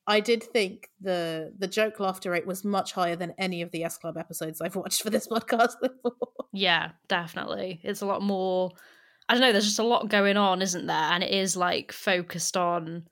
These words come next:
Speaker 2: like, one-liners and stuff. And even, a lot of them are quite sort of, like, dad jokey, but
Speaker 1: Mm.
Speaker 2: that's, like, the girls really, like,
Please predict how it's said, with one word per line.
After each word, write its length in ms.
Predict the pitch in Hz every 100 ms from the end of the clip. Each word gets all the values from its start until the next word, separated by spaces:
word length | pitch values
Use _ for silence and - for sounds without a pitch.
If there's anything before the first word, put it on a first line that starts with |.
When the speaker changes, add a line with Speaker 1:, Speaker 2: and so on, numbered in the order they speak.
| _ _ _ _ _ _ _ _ _ - -
Speaker 2:
like, 380 | 202 180 143 - -
one-liners 960 | 185 190 185 180 185 180 175 170 175 160
and 120 | 165
stuff. 360 | - 160 151
And 100 | 202
even, 280 | 233 233 220 -
a 60 | 233
lot 160 | 254
of 60 | 208
them 140 | 208
are 180 | 196 190
quite 320 | 196 208 175 -
sort 200 | - 185
of, 80 |
like, 300 | 175 175 170
dad 420 | - 185 185 180 -
jokey, 640 | 196 180 185 - 202 226
but 220 | 208 185 196
Speaker 1:
Mm. 120 | 180
Speaker 2:
that's, 280 | 190 - -
like, 320 | 196 185 185 185
the 60 |
girls 500 | 208 202 202 185 180
really, 280 | 185 170 175
like, 240 | 170 170